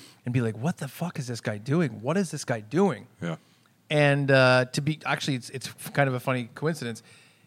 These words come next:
Speaker 1: He was there on a date with a girl that I had, was, like, my girlfriend when I was in kindergarten. This girl that I know.
Speaker 2: Sure.
Speaker 1: Brandy. And, uh, she had just come to the show. She knows everybody, whatever. And I was like, "What are we gonna do? Like, we,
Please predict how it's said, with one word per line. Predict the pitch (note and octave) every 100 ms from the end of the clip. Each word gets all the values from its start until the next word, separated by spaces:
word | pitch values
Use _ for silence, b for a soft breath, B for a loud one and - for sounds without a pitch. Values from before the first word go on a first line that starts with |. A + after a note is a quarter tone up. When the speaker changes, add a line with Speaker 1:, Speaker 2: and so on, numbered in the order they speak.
| _
Speaker 1:
He | - D#3
was | D3 B2+
there | A#2+ C#3+ D3+ C#3+
on | C3 C3
a |
date | A#2+ C#3 C#3 B2+ -
with | C3 B2 A#2+ A#2+ -
a | B2+
girl | C3 C3 C3 A#2+
that | A#2+
I | A#2+
had, | A#2+ A#2+ A2+ A#2+
was, | B2+ A#2
like, | A#2+
my | A#2+ A#2
girlfriend | C3 C3 B2 B2+ A2
when | A#2
I | A#2
was | A2
in | G#2+
kindergarten. | B2 A#2 G#2 F2 - - _ _
This | B2+ A2
girl | C3 A2+
that |
I | G#2+
know. | G2+ F#2+
Speaker 2:
Sure. | - A#2 F2+ - _
Speaker 1:
Brandy. | C3 G#2+ G2 _ -
And, | C#3+ C#3+ C#3
uh, | C#3 C3 B2 A#2+ b b b _
she | - E3+
had | D3
just | D3
come | C#3+ C3
to |
the | B2
show. | E3 D3+ C#3+
She | C#3
knows | B2+ B2 B2
everybody, | A#2 A#2+
whatever. | A#2+ A#2 A2+ B B B B _
And | D3 C#3 B2+
I |
was | B2+ A#2+
like, | A2+ A2+
"What | E3
are |
we | A#3+
gonna | A3
do? | B2 D#3 A3+
Like, | C3+ A#2+
we, | A#2+